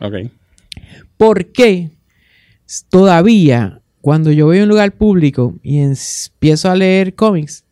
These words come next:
Speaker 2: eh, me abochorno? Porque todavía ese arte, que es, que es viejísimo, y que todo el mundo lo, aparentemente lo ama, porque to-, todo el mundo, loco,
Speaker 1: Ah,
Speaker 2: loco,
Speaker 1: hoy día sí.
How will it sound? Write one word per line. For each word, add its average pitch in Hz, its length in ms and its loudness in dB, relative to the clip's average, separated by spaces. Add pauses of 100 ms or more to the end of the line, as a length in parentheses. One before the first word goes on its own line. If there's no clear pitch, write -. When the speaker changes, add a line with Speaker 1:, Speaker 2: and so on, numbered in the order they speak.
Speaker 2:
eh, 127 340 -4
me 127 160 -4
abochorno? 110 720 -4 (480)
Porque 185 240 -2
todavía 240 720 0 (440)
ese 220 360 0
arte, 202 560 -2
que 127 180 -4
es, 147 120 -8 (100)
que 117 120 -4
es 123 120 -6
viejísimo, 190 680 0 (680)
y 117 120 -6
que 127 140 -2
todo 120 200 0
el 220 80 2
mundo 294 280 0
lo, 247 140 2
aparentemente 220 1000 -4
lo 143 240 -2
ama, 143 300 -4
porque 180 200 -4
to-, 214 200 -6
todo 208 240 -6
el 330 80 -8
mundo, 381 340 -10
loco, 233 260 2
Speaker 1:
Ah, 113 160 0
Speaker 2:
loco, 208 180 0
Speaker 1:
hoy 170 120 2
día 214 220 -4
sí. 107 260 -6